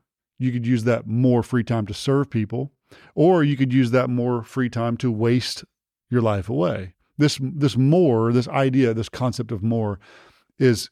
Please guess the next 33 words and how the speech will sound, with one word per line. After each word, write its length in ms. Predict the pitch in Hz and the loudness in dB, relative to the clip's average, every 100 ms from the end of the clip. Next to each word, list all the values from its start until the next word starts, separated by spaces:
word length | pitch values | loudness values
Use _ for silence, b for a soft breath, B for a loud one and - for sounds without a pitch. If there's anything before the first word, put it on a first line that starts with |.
| - | 0
involved 460 | 123 107 120 104 | 2 4 4 4
in 160 | 110 - | 0 0
every 300 | 131 123 131 | 0 2 0
single 320 | - 120 117 | 2 0 2
aspect 400 | 117 107 - 101 | 0 -2 -4 -4
of 100 | 101 | -2
your 80 | 101 | -2
life. 300 | 98 95 - | -2 -4 -4
You 60 | 117 | 0
can 100 | 110 | 0
have 180 | 104 | 0
more 280 | 104 113 120 | 0 2 2
of 80 | 113 | 2
Jesus, 580 | 104 117 104 98 92 - | 2 2 2 -2 -6 -4
or 160 | 123 | 0
you 80 | 110 | 2
can 100 | 107 | 2
have 180 | 107 95 | 0 0
more 260 | 110 107 104 | 2 2 2
of 80 | |
yourself. 580 | 95 92 - 101 95 - _ B B B | 0 -4 -4 -4 -6 -14 _ B B B
In 80 | 107 | 2
fact, 200 | 131 117 | 2 4
John 180 | 131 | 2
the 60 | 117 | 4
Baptist 400 | 113 117 123 - | 4 2 0 -2
said 200 | 127 110 | -2 0
this 240 | 104 101 | -2 -2
when 100 | 120 | 0
they 140 | 110 110 | 2 0
came 280 | - 113 110 | 2 2 4
to 80 | |
him 320 | 107 104 92 | 2 2 -2